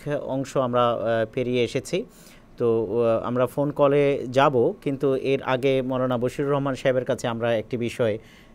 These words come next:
যে আহমদিয়া মুসলিম জামাতের প্রধান এবং অন্যতম দাবি কি, এই বিষয়টি আমাদেরকে একটু খোলাসা করে বলবেন, যে নতুন করে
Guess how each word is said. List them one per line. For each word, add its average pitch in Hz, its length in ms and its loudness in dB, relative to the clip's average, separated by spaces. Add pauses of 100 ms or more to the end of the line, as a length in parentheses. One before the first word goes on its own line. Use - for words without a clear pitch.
যে 107 560 2
আহমদিয়া 135 520 2
মুসলিম 135 420 -2
জামাতের 123 640 -2 (140)
প্রধান 143 560 0
এবং 127 340 -4
অন্যতম 170 560 0
দাবি 117 300 2
কি, 110 360 -4 (420)
এই 151 120 2
বিষয়টি 139 580 0
আমাদেরকে 117 500 -2
একটু 113 200 -6
খোলাসা 120 380 -2
করে 110 420 0 (240)
বলবেন, 117 360 -2
যে 123 160 -2
নতুন 143 380 -4
করে 151 340 2